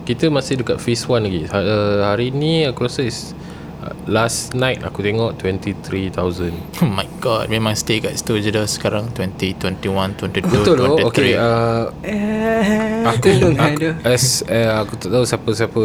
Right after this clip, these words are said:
Speaker 1: yang tahu ke tak. So, aku sekarang buat Go Get.
Speaker 3: Oh,
Speaker 2: Ha.
Speaker 3: itu dia.
Speaker 1: So, aku
Speaker 3: Tak payah tanya.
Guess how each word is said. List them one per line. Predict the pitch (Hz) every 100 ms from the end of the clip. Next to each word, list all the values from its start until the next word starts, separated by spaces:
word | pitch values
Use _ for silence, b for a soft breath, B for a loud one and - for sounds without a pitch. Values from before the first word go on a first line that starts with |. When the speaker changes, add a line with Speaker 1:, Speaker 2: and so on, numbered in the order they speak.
| 107
Speaker 1:
yang | 104 101
tahu | 98 101 101
ke | 98
tak. | 95 104 - -
So, | - 101
aku | 90 143
sekarang | 131 135 143
buat | 117 107 104 -
Go | 101
Get. | 104 113 - - - - -
Speaker 3:
Oh, | 147 139 135 127
Speaker 2:
Ha. | 87 107
Speaker 3:
itu | 117 120 -
dia. | 127 123 123
Speaker 1:
So, | - 117 107 107
aku | 101 - 127
Speaker 3:
Tak | 120
payah | 117
tanya. | 117 123